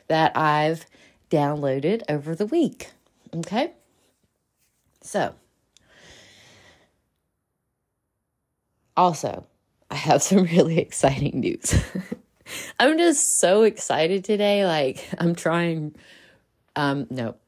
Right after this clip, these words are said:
I'm working on staying on track here, <laughs> okay? So, as you guys know, I love, love, love, love, love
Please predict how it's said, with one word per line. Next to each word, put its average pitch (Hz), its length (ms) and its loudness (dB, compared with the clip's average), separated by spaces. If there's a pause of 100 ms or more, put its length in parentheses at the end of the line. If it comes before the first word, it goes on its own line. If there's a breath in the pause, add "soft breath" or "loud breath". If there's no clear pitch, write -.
(140)
I'm 156 240 0
working 190 520 4
on 139 400 0
staying 156 400 -2
on 135 180 -4
track - 480 -2
here, - 440 -6
<laughs> - 60 -6
okay? 147 460 -4 (600 loud breath)
So, 127 500 0 (500 soft breath)
as 123 220 -4
you 147 60 -2
guys 151 260 4
know, 120 260 2 (160)
I 139 120 0
love, 135 440 4
love, 131 220 2
love, 120 340 2
love, 101 280 -2
love 170 440 6